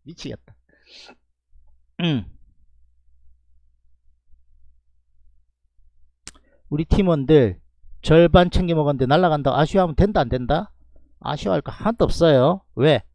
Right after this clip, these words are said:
절반 남은 거 더 먹네. 그죠? 그렇게 생각해야 됩니다. 아시겠죠? 에이, 괜히 절반 던졌네. 아,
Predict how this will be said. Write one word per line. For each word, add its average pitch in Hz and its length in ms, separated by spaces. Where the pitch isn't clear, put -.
절반 185 340
남은 190 200
거 127 80
더 - 140
먹네. 131 580
그죠? 180 240
그렇게 - 220
생각해야 151 320
됩니다. 120 440
아시겠죠? 156 720
에이, 131 400
괜히 131 480
절반 185 280
던졌네. 120 540
아, 80 120